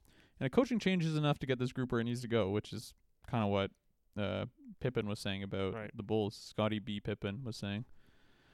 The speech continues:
Speaker 1: "No matter which skipper
Speaker 2: Hilarious.
Speaker 1: arrives, the jumbo-sized roster still runs problematically light on playmaking and shooting. Mike Conley could change that and provide a way out of Tobias's,"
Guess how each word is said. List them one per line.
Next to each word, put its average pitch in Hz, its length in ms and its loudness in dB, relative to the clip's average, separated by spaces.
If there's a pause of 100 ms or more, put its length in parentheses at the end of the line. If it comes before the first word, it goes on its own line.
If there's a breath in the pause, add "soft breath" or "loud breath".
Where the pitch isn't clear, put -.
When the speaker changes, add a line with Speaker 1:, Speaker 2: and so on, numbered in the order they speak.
(280 soft breath)
Speaker 1:
"No 131 60 -2
matter 180 180 8
which 170 180 6
skipper - 260 4
Speaker 2:
Hilarious. 147 100 10
Speaker 1:
arrives, 143 180 10
the 143 80 -2
jumbo-sized 143 500 6
roster 135 260 6
still 135 200 4
runs 127 200 4
problematically 139 560 4
light 143 200 6
on 139 100 2
playmaking 170 380 0
and 143 100 0
shooting. 175 260 4
Mike 143 140 2
Conley 131 240 2
could - 140 -8
change 170 240 2
that 160 140 6
and 127 100 -2
provide 123 260 4
a 120 60 2
way 123 160 8
out 117 80 4
of 113 80 -12
Tobias's," 120 640 0